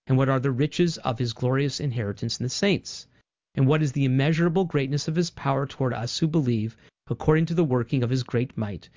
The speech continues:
that he worked in Christ when he raised him from the dead and seated him at the right hand in the heavenly places. For above all rule, uh, sorry, far above all rule and, and authority and power and dominion,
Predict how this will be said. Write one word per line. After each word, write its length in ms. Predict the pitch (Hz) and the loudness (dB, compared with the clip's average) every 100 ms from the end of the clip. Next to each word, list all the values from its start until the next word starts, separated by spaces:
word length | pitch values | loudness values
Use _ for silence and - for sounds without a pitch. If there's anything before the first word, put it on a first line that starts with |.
| - - | -20 -4
that 100 | 117 | 0
he 80 | 123 | 2
worked 360 | 120 165 175 - | 4 2 2 0
in 140 | 165 | 0
Christ 440 | 170 135 123 - 127 | 2 0 0 0 0
when 80 | |
he 80 | 113 | 2
raised 420 | 107 131 190 170 | 2 2 2 2
him 80 | 180 | 0
from 200 | 170 165 | 2 0
the 80 | 160 | 0
dead 340 | 131 107 110 | 0 0 0
and 120 | 117 - | -2 -4
seated 380 | - 180 175 | -2 0 2
him 220 | 151 127 113 | 2 0 0
at 80 | |
the 80 | 113 | -2
right 240 | 120 139 143 | 0 0 0
hand 340 | 127 107 110 - - | -2 -2 -4 -10 -6
in 80 | 139 | 0
the 80 | 143 | 2
heavenly 400 | - 98 104 123 | 2 -4 0 -2
places. 720 | - 175 196 - - - - _ _ _ _ _ _ | 0 0 0 -2 -10 -10 -18 _ _ _ _ _ _
For 160 | - 135 | 0 2
above 380 | 120 135 143 131 | 2 0 0 -2
all 340 | - 151 190 | -2 2 2
rule, 480 | 170 160 156 165 165 _ - | 4 4 4 2 -2 _ -8
uh, 60 | |
sorry, 200 | - 131 | 0 -2
far 340 | - - 151 180 | 0 0 2 2
above 380 | 151 156 156 | 2 0 0
all 240 | 143 135 151 | 0 0 2
rule 260 | 135 151 | 2 2
and, 160 | 175 170 - | 2 0 -4
and 80 | 143 | -2
authority 560 | 151 - 120 113 110 113 - - | 0 2 2 2 0 -4 -12 -4
and 140 | 113 | -4
power 340 | - 139 131 151 | 0 2 4 2
and 100 | 156 | 2
dominion, 540 | 151 135 113 113 113 | 2 2 2 0 -2